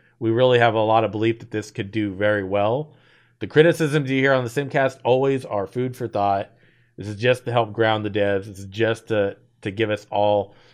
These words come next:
some things to think about so that we're not just fanboying it, but also looking at it, you know, as the most objective way we can, hopefully doing some good for the genre itself with our feedback. But there are castle sieges,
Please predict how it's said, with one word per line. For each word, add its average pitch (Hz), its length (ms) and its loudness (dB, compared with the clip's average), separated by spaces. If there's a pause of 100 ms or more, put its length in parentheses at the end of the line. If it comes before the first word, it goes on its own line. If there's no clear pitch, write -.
some 107 220 -6
things 117 240 -2
to 107 80 -6
think 113 240 -4
about 104 280 0
so 104 300 0
that 101 240 -2
we're 101 180 -4
not 113 280 -4
just 131 240 -10
fanboying 131 600 -2
it, 101 200 -8
but 104 100 -6
also 117 540 -2
looking 110 360 -6
at 104 160 0
it, - 220 -2 (420)
you 107 140 -6
know, 101 140 -2
as 101 160 -2
the 113 120 -10
most 110 300 -4
objective 104 400 -6
way 104 160 0
we 95 100 -6
can, 104 540 -4
hopefully 120 460 -2
doing 107 280 -4
some 95 260 -12
good 98 220 -6
for 101 200 -8
the 95 120 -10
genre 95 320 -8
itself 101 480 -6 (600)
with 107 180 -2
our 92 140 -2
feedback. 92 580 -8 (560)
But 107 340 0 (1400)
there 127 140 6
are 107 100 2
castle 127 340 2
sieges, 113 680 -4